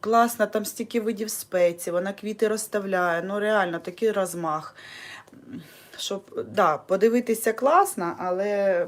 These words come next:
просто ти розумієш, що це просто подивився, надихнувся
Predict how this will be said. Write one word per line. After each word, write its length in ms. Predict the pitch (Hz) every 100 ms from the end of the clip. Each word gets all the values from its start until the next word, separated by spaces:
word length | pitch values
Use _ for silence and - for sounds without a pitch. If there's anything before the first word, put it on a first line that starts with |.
| -
просто 280 | 196 - 190
ти 140 | 202
розумієш, 500 | 190 175 95 233 190
що 100 | -
це 160 | - 185
просто 360 | - 202 -
подивився, 720 | 180 175 - 151 147 - - - - - _ -
надихнувся 840 | 175 170 - 185 208 208 - -